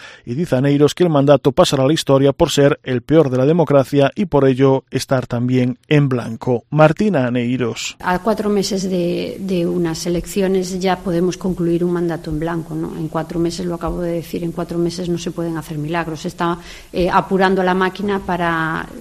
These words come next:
Speaker 2: intentar dejar licitadas obras, pero es evidente que de todas estas obras que están licitadas ninguna la va a acabar. Y eso es un auténtico fracaso para un alcalde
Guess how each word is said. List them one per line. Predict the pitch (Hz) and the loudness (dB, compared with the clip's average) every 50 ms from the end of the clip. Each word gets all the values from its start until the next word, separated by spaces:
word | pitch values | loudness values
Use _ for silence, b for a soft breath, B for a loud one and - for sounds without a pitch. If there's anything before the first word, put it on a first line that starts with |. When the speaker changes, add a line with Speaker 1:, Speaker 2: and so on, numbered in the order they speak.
| - - - - - 196 196 - | -16 -16 -16 -14 -12 -12 -12 -8
Speaker 2:
intentar | - 233 202 196 190 190 190 190 208 202 202 | -2 0 0 2 2 0 0 2 0 0 0
dejar | 202 190 - 220 190 | -2 -4 -4 -2 -2
licitadas | 185 180 180 - 196 175 - 175 165 160 160 - - | 0 -2 -2 -2 -6 -4 -4 -4 -4 -6 -6 -6 -6
obras, | - 180 151 151 156 - - | -8 -8 -8 -10 -14 -10 -8
pero | 175 165 | -6 -6
es | 156 151 - | -6 -6 -6
evidente | 165 165 170 165 160 165 165 175 175 B B B B B B | -4 -4 -2 -2 -2 -4 -4 -6 -8 B B B B B B
que | - - 170 | -4 -2 0
de | 170 165 | 0 0
todas | 170 185 185 175 - | 0 -2 -2 -2 -2
estas | 196 185 - 190 - 190 | -6 -6 -8 -6 -6 -4
obras | 180 175 175 - | -4 -4 -6 -6
que | - | -8
están | 190 - 175 175 180 | -6 -4 -2 -2 -2
licitadas | 180 - 185 175 185 175 175 180 - 190 | -2 -4 -6 -6 -4 -4 -4 -4 -4 -2
ninguna | 185 180 196 202 175 160 | -2 0 0 -2 -2 -4
la | 160 | -4
va | 156 151 | -6 -8
a | 139 | -10
acabar. | 143 143 143 160 165 160 - - b b b b b b b - | -10 -10 -10 -10 -10 -12 -14 -20 b b b b b b b 0
Y | 190 185 | 0 0
eso | 180 - | 0 0
es | 143 170 | -2 -2
un | 185 | -2
auténtico | 180 170 - 165 170 165 180 - 185 | -2 -2 -2 -4 -4 -4 -4 -6 -6
fracaso | - - 185 180 - 180 - - | -6 -6 -4 -4 -4 -6 -6 -8
para | 170 185 185 175 | -8 -6 -6 -4
un | 165 | -4
alcalde | 156 156 151 165 165 165 156 151 | -6 -8 -10 -10 -10 -10 -10 -12